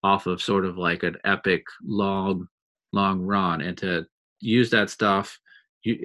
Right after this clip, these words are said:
and so it seems like what Donny Cates did here was he used that stuff, he used his stuff, and then he set it up with a twist to make it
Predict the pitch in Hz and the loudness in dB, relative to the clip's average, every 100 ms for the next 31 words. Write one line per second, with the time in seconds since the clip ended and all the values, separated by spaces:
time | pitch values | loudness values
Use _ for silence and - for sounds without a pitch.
0 | 110 101 95 - 101 - 151 139 110 113 | 0 0 -2 0 0 2 2 2 2 0
1 | 101 - 110 101 92 110 110 - 92 85 | -2 -2 0 2 2 2 0 0 0 0
2 | 95 85 82 - _ _ _ 110 110 98 | -2 -2 -4 -8 _ _ _ 0 2 2
3 | 101 110 - - 120 123 - - _ _ | 2 2 0 2 2 2 -2 -18 _ _
4 | _ _ _ - 104 101 92 - 151 147 | _ _ _ -2 2 2 2 4 4 2
5 | - 113 107 113 - _ _ _ _ - | 2 4 4 2 -8 _ _ _ _ -4
6 | 107 104 101 - 110 101 98 95 - 90 | -2 0 -2 0 0 0 0 0 -2 -6
7 | 87 - 110 95 - 92 95 90 - | -6 -4 -2 -2 -4 -2 -2 -2 -6